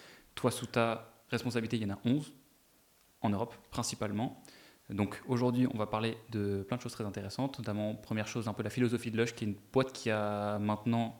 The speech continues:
l'âge d'Anthony, donc vingt-sept ans. <laughs> Euh, donc il s'est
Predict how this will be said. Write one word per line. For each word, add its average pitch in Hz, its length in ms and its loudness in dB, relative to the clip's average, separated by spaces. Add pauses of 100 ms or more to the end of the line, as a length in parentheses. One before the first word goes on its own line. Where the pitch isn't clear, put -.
(140)
l'âge 107 200 4
d'Anthony, 113 340 4
donc 107 160 0 (160)
vingt-sept 113 320 0
ans. 127 80 -2 (480)
<laughs> - 60 12 (800)
Euh, 95 800 4
donc 104 180 -2
il - 20 -4
s'est - 120 -6